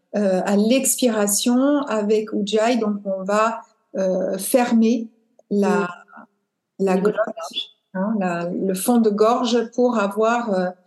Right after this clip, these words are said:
Speaker 1: euh, ce souffle-là. Et donc, si je comprends bien, c'est ces différents types de sons, donc, qui sont des vibrations énergétiques et
Speaker 2: Oui.
Speaker 1: qui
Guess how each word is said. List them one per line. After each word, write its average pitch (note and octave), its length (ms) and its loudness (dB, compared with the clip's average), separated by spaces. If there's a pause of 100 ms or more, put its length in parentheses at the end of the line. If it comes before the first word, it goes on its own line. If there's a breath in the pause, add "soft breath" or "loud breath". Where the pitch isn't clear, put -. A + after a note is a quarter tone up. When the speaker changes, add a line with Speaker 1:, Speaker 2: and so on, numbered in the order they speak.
(280)
Speaker 1:
euh, F#3+ 260 0
ce G3 200 -2
souffle-là. G#3 720 -2 (500 loud breath)
Et A3 100 4
donc, B3+ 560 2 (640)
si - 200 -2
je - 80 -2
comprends A3+ 340 0
bien, A#3+ 300 0
c'est A3+ 240 0
ces G3+ 200 0
différents A#3 640 0
types - 380 -2 (260 soft breath)
de G3+ 160 2
sons, C4+ 520 -2 (800)
donc, G3+ 320 0 (200)
qui G#3 400 -2
sont A3 240 -2
des F#3+ 140 2
vibrations A3+ 840 0
énergétiques G3+ 960 -2 (380)
et G#3 60 4
Speaker 2:
Oui. G#3 60 -2
Speaker 1:
qui - 120 -12